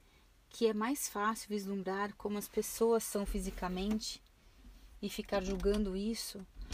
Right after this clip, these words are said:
do que encarar nosso próprio corpo e reparar como o estamos tratando? Como o percebemos? O que nele nos incomoda,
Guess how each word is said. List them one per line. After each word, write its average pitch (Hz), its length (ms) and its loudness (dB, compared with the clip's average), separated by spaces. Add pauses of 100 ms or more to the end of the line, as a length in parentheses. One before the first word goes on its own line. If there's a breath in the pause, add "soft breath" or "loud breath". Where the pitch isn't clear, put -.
(560 loud breath)
do 208 140 2
que - 120 -2
encarar 202 380 2
nosso 196 300 -2
próprio 240 440 -2
corpo 220 520 4 (180)
e 202 80 -6
reparar 196 600 2 (100)
como 247 420 2 (480)
o 196 120 -4
estamos 220 500 -2
tratando? 185 640 -4 (1160)
Como 208 320 2
o 202 60 -2
percebemos? 190 1040 -2 (960 loud breath)
O 202 60 -10
que - 180 -2
nele 220 400 4
nos 202 220 0
incomoda, 180 920 -2